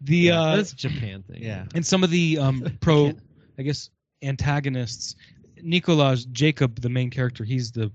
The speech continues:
Speaker 1: protagonist, but the people that c-, sort of push against him or he has to, you know, navigate through, um, one of the, one of the actors that we also would recognize is, uh, Jon Bernthal, and he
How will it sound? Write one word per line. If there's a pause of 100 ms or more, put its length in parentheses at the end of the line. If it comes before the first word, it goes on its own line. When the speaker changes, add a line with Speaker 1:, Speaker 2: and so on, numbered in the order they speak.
(140)
Speaker 1:
protagonist,
but (460)
the
people
that
c-,
sort
of (540)
push
against
him
or
he
has
to, (180)
you
know, (160)
navigate
through, (320)
um,
one
of
the,
one
of
the
actors
that
we
also
would
recognize
is, (300)
uh,
Jon
Bernthal, (380)
and
he